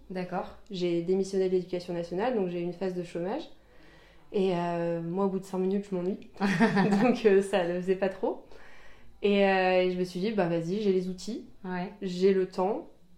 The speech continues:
Speaker 2: j'ai pas grand-chose à perdre. Au pire, euh, j'irai passer deux jours, euh, ça me plaira pas et je ferai autre chose. »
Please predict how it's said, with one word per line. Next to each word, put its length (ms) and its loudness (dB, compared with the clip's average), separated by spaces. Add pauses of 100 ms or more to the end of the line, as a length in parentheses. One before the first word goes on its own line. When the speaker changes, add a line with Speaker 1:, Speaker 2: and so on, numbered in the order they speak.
(300)
Speaker 2:
j'ai 260 2
pas 160 0
grand-chose 360 0
à 100 0
perdre. 340 2
Au 40 -4
pire, 280 -2
euh, 240 0
j'irai 280 -2
passer 240 -4
deux 160 -2
jours, 360 -2
euh, 160 -6
ça 140 -8
me 40 -6
plaira 300 -6
pas 140 -4
et 60 -2
je 60 -12
ferai 140 -8
autre 120 -10
chose. » 280 -2